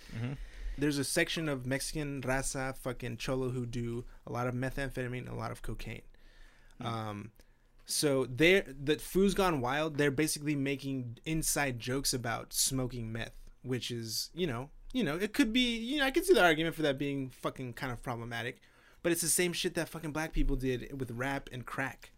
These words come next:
Speaker 2: They're just like,
Speaker 1: It's T M Z. They're
Speaker 2: they're
Speaker 1: like, they're like, uh, no, what's that other page, um, <clears throat> that does, like, stupid shit? It's basically the equivalent of Foo's Gone Wild, but for black people. It's, um,
Speaker 2: World
Speaker 1: World
Speaker 2: Star?
Speaker 1: Star. They're
Speaker 2: Yeah.
Speaker 1: World Star.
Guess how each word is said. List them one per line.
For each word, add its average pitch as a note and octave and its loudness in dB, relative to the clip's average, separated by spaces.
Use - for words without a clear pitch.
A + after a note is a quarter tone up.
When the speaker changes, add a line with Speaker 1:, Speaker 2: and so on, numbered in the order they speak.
Speaker 2:
They're B2 -4
just B2 -6
like, A#2 -2
Speaker 1:
It's - -10
T F3 0
M E3+ 0
Z. D#3 0
They're A2 -4
Speaker 2:
they're B2+ 6
Speaker 1:
like, A#2 2
they're C#3+ 4
like, D3+ 6
uh, D3+ 6
no, D3 4
what's C#3 4
that D3+ 4
other D#3 4
page, D#3 0
um, G#2+ 2
<clears throat> A3 2
that A2+ 0
does, A#2 4
like, A2 0
stupid A#2 -2
shit? B2+ -2
It's C#3 -10
basically D3 2
the B2 6
equivalent B2+ 2
of G2+ -4
Foo's A#2+ -2
Gone A2 -2
Wild, G2+ 2
but G2 -2
for A2+ -14
black A2 -2
people. F2 -6
It's, - -6
um, G2 0
Speaker 2:
World B2+ -2
Speaker 1:
World E3 12
Speaker 2:
Star? G#2+ 8
Speaker 1:
Star. - 4
They're F#3+ 10
Speaker 2:
Yeah. E3 6
Speaker 1:
World F#3+ 8
Star. F2+ 2